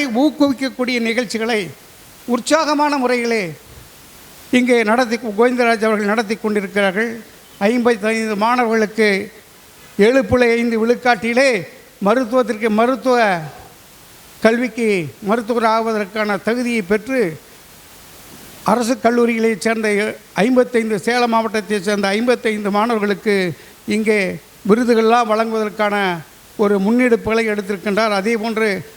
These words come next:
அதிக மதிக்க-, மதிப்பெண் பெற்ற மாணவ மணிகளுக்கும்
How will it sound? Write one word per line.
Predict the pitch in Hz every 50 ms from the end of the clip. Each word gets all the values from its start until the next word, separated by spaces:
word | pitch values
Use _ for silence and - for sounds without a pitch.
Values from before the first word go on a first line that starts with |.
| - - - - - -
அதிக | 160 190 233 277 262 277 254
மதிக்க-, | 240 233 233 226 196 226 190 185 214 208 196
மதிப்பெண் | 214 226 220 190 240 226 202 190
பெற்ற | 208 196 196 208 196 185 175 170 151 - -
மாணவ | 208 180 196 226 240 240 233 214 196 196
மணிகளுக்கும் | 202 220 220 202 214 214 196 208 - 233 214 208